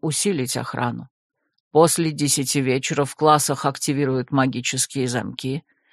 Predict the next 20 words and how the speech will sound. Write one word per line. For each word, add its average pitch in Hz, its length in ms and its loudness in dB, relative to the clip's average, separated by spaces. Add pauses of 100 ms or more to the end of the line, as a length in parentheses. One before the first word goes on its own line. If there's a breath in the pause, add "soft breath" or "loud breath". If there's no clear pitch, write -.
(240 soft breath)
в - 80 -14
коридорах 170 640 6
и 175 40 2
переходах 170 640 2
начнут 160 420 -2
действовать 147 540 0
звуковые 147 540 2
ловушки. 147 640 -2 (460 soft breath)
Охранники 170 920 2
будут 170 440 2
дежурить 156 500 0
в 135 60 -8
зданиях. 131 760 -2 (680)
Но 160 220 4
вы 151 180 6
можете 156 520 4
записаться 143 1040 2
у 143 160 -2
коменданта 135 760 0
Лерка 165 580 -2